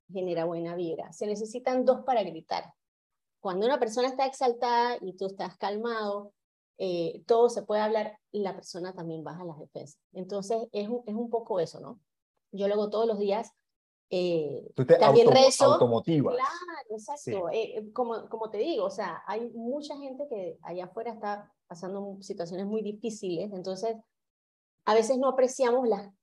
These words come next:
Speaker 1: las pequeñas cosas de cada día. Entonces, el apreciar eso, el agradecer, eh, ya como co-, contagia, ¿no? Eh, y yo lo hago todos los días. Todos los días hago ejercicio de respiración,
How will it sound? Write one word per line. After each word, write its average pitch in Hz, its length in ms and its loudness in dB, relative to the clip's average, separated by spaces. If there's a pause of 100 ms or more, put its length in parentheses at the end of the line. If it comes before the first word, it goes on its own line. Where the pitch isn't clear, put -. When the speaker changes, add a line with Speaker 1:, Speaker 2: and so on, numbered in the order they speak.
(120)
Speaker 1:
las 185 260 -6
pequeñas 262 500 2
cosas 277 600 2
de 190 140 -4
cada 220 300 0
día. 208 240 0
Entonces, 190 340 -6 (100)
el 190 300 0
apreciar 196 580 0
eso, 294 320 4
el 233 80 0
agradecer, 196 720 -4 (200)
eh, 170 340 -8 (100)
ya 196 320 -2
como 214 260 0
co-, 175 200 -8
contagia, 190 560 -6 (160)
¿no? 277 320 -10
Eh, 180 220 -8 (100)
y 220 120 -4
yo 233 120 6
lo 247 100 6
hago 233 160 4
todos 226 180 0
los 220 140 2
días. 214 360 0
Todos 220 200 -2
los 247 140 0
días 262 260 -2
hago 185 280 -6
ejercicio 180 420 -14
de 196 60 -6
respiración, 226 720 -8